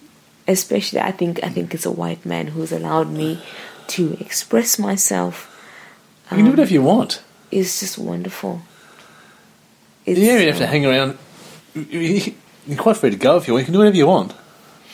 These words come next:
Speaker 2: So you can, whatever you wanna do.
Speaker 1: It's wonderful. I've got a wonderful husband.
Speaker 2: So, like, when we, when we got married, um, you wanted to follow your career and do all that other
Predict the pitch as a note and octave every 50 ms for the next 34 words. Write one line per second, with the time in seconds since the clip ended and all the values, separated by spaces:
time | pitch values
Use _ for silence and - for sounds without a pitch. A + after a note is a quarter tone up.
0 | - - - D#3 F3 E3 F3 - - - - - - - - - - - - C#3
1 | E3 F#3 D#3+ B2 A2 G#2+ G2+ G#2+ G2 G2 F#2+ - - - - - - - - -
2 | - - - - - - - - - - - - - - - - - - _ _
3 | _ _ _ - _ _ - - F3+ E3+ - - G3 G3 G3 G3 F#3+ F#3 - -
4 | - - E3+ E3+ - - E3 E3+ E3+ E3+ F3 F3+ F#3 F#3 F3+ - - F3 D#3+ E3
5 | E3+ E3+ - - F3 D#3+ D#3 - - - - - - B2+ A#2+ A#2+ A2 G#2 A#2 C#3+
6 | - C3 C3+ C#3 C3+ C3 B2+ B2 - - B2+ C3 B2+ - _ - - C3+ B2+ B2+
7 | A#2+ A2+ A2 G#2+ A#2+ C3 C3 B2 B2 A#2 A2 G#2+ A2 B2 A2+ A2+ A2 A2+ A2 A2
8 | G#2+ G#2+ G#2+ G#2+ - - _ _ _ _ _ _ _ - - - - - _ _
9 | _ _ _ _ _ _ _ _ _ _ _ _ _ - B2 A#2+ A#2+ A#2 A2 A2
10 | G#2+ - - B2+ A#2 A#2 A2+ A2 - - A2+ A2+ B2 C3 B2+ A#2 A#2 A2+ A2 A2+
11 | A#2 A#2+ A#2+ G#2+ A#2+ B2 B2 G#2